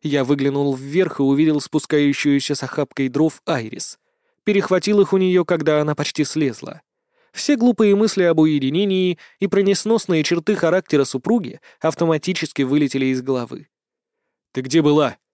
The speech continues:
строго спросил я, давая понять, что догадываюсь о настоящих целях её вылазки.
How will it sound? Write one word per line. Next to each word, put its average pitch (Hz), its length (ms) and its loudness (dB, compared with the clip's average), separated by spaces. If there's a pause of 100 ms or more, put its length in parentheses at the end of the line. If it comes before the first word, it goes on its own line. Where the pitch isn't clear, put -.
(120)
строго 135 420 2
спросил 135 420 -2
я, 151 200 0
давая 135 360 0
понять, 151 300 -2
что - 200 0
догадываюсь 143 760 0
о 165 80 -4
настоящих 143 640 -2
целях 127 340 -2
её 131 160 2
вылазки. 120 540 -8